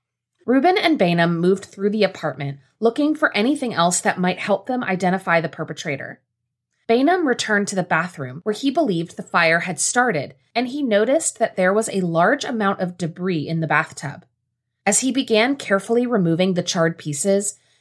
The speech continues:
he uncovered something truly horrifying. A human body lying face down in the partially melted tub.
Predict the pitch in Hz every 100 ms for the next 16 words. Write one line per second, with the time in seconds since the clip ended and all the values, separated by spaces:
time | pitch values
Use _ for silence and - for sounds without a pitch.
0 | _ - - 214 269 - 220 214 214 -
1 | 185 - 185 180 - - 190 185 185 180
2 | 160 151 143 143 143 - - _ _ _
3 | _ - 190 - 220 240 269 220 147 151
4 | 156 180 190 175 175 180 - 190 208 -
5 | 147 139 139 190 170 160 - 160 - 190
6 | 190 175 139 139 147 143 - 147 -